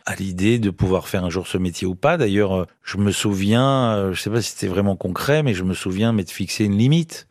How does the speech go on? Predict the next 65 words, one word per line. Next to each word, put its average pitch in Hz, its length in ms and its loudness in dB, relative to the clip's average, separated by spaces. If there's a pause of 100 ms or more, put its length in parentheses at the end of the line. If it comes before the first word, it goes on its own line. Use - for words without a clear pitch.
en - 80 -10
me 90 60 -4
disant, 90 320 -2
je 87 100 -4
sais 87 120 -8
pas 117 180 0
si - 140 -6
à 76 80 -6
vingt-cinq, 80 480 -6
à - 40 -6
vingt-huit, - 360 -8
je - 100 -8
sais - 140 -10
plus 87 120 -12
ce - 60 -10
que - 80 -10
c'est, - 140 -8
c'est, - 280 -10
c'est, 101 200 -10
ce - 100 -10
qu'était - 240 -6
la 92 120 -4
limite, 123 320 -2
mais 98 180 -4 (140)
je 101 180 -4
me 104 100 0
souviens 113 360 0
avoir 107 180 2
pris - 180 -6
conscience 113 480 -2
du 104 100 -4
fait 131 160 -4
que 123 60 -8
je 98 120 -2
pouvais 98 360 0
pas, 123 380 0
euh, 98 260 2 (240)
indéfiniment 98 680 2
prétendre 110 420 0
que 98 100 -4
j'allais 90 220 0
faire 92 160 -4
l'acteur, 104 400 0
qu'il - 140 -8
fallait 87 220 -4
quand 90 160 -2
même 95 340 2
à 85 60 -4
un 85 100 -4
moment, 98 440 0
euh, 85 140 -2 (280)
oui, 131 360 4
je - 160 -4
sais - 120 -8
pas, 98 440 2
euh, 82 440 -4
gagner 85 280 -4
sa - 160 -6
vie, 104 580 0
travailler, 87 640 0
faire - 160 -6
quelque - 180 -8
chose, 151 280 2
quoi, 85 220 -6
voilà. 92 260 -2